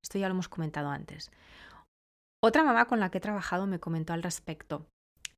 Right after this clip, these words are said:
Eh, creo que también si de-, decidía tener otro hijo, tenía que tener muy claro que era porque yo lo deseaba, no porque hiciera compañía a mi hijo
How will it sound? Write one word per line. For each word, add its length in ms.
Eh, 420
creo 220
que 80
también 480
si 200
de-, 260
decidía 680
tener 400
otro 320
hijo, 400
tenía 240
que 100
tener 240
muy 220
claro 280
que 100
era 120
porque 300
yo 140
lo 100
deseaba, 480
no 400
porque 260
hiciera 340
compañía 580
a 40
mi 160
hijo 300